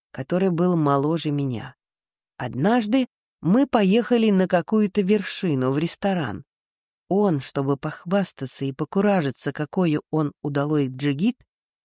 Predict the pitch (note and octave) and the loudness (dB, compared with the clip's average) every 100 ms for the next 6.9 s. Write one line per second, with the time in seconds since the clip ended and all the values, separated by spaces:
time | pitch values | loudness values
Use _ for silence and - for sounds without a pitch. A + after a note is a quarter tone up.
0 | - E3 G#3+ G#3 C#4 G#3+ D#3+ D#3 - C#3 | -6 -2 2 2 4 4 4 0 0 -2
1 | C#3+ D3 D#3+ F3+ G#3+ _ _ _ _ D#3+ | 0 2 2 0 -2 _ _ _ _ 2
2 | F#3+ C#4+ C4+ - G#3+ F3+ F3 A3+ A#3 - | 4 2 0 0 2 4 2 2 2 0
3 | A3 F#3 F3 F#3 G3 G3 F3 C3 B2 - | 2 2 2 2 2 0 0 -4 -6 -10
4 | - _ _ _ _ _ _ F3+ F#3 F3+ | -20 _ _ _ _ _ _ 0 2 2
5 | F3+ E3+ F#3 G#3+ G3 D#3 D3+ E3 F#3 F3+ | 2 0 2 2 2 0 0 0 0 0
6 | D3 C#3+ D3 D3 - C#3+ F#3+ G3 C#3 | -2 -2 -2 -2 -2 0 2 0 -2